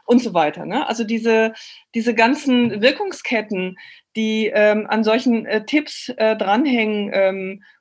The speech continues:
die ja inzwischen auch sehr akzeptiert sind und auch, ähm, ärztlich empfohlen werden,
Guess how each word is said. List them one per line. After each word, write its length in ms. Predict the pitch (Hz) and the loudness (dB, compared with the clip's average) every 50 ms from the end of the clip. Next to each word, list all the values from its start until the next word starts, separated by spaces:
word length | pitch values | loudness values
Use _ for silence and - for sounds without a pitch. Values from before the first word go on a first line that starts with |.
| _ _ _ _ - | _ _ _ _ -10
die 260 | 208 214 214 208 208 | -6 -6 -6 -2 2
ja 160 | 214 214 208 | 4 4 4
inzwischen 680 | 180 196 208 208 - 233 240 240 - 233 220 220 214 - | 4 2 -4 -2 -2 -2 -2 0 0 0 0 0 0 0
auch 240 | - 208 208 208 | 0 0 0 -2
sehr 300 | - - 214 214 214 202 | -2 0 4 4 4 4
akzeptiert 580 | 220 220 - - 269 - - - 247 269 262 - | 2 -2 -4 -8 -10 -8 -4 0 0 0 0 -2
sind 140 | - 233 220 | -4 -4 -4
und 120 | 214 208 | -4 -2
auch, 240 | - 202 226 - - 202 | -2 -4 -4 -4 -6 -2
ähm, 340 | 202 202 196 202 202 202 202 202 | 0 4 4 4 2 0 -2 2
ärztlich 440 | 202 196 220 214 - - 233 220 - | 2 2 2 2 -2 -6 -6 -4 -6
empfohlen 500 | 214 - - - 254 269 262 247 240 190 | -6 -8 -6 -4 -2 0 2 0 0 0
werden, 420 | 190 196 202 208 262 277 302 | 2 0 2 2 0 -2 -2